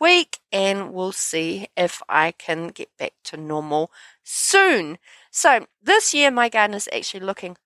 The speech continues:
very, very productive. Thankfully, the last sort of winds we had came,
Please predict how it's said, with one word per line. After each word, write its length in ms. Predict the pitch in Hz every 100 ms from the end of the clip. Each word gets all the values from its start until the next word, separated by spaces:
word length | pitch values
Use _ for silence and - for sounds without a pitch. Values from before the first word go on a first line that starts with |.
| _
very, 600 | 165 165 262 339 175 - _
very 500 | 151 156 240 370 -
productive. 560 | - 147 117 - -
Thankfully, 800 | - - 247 302 427 - 339 311 - - -
the 80 | 247
last 320 | 247 233 240
sort 140 | - 220
of 100 | 190
winds 380 | 202 202 208 -
we 180 | 190
had 420 | 175 175 175 175 -
came, 420 | 208 180 180